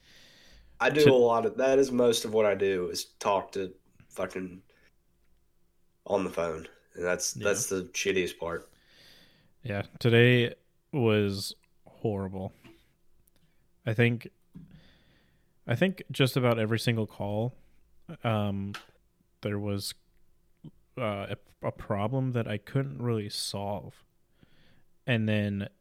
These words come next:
Speaker 2: uh, and it's one of those where it's like, I need to get the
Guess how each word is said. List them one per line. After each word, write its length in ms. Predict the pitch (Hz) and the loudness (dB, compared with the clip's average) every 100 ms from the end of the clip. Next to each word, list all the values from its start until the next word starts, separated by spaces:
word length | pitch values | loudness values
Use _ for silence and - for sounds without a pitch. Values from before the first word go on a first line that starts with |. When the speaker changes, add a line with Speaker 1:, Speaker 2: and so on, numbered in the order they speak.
| _ | _
Speaker 2:
uh, 460 | 127 110 98 98 95 - _ _ _ _ _ _ _ _ _ _ _ _ _ _ _ _ _ _ _ _ _ 131 | -2 -2 -2 -6 -12 -16 _ _ _ _ _ _ _ _ _ _ _ _ _ _ _ _ _ _ _ _ _ -2
and 100 | 117 | -2
it's 160 | - | 0
one 120 | 117 | 0
of 60 | 107 | 2
those 240 | 110 104 | 2 2
where 100 | 110 | -2
it's 160 | 98 - | -4 -4
like, 400 | 104 98 98 - _ _ _ _ _ _ _ _ _ _ _ _ - _ - 135 | -4 -4 -8 -16 _ _ _ _ _ _ _ _ _ _ _ _ -20 _ -6 2
I 80 | |
need 120 | 117 113 | 4 4
to 80 | |
get 140 | 110 107 | 2 2
the 240 | 104 104 | -2 -4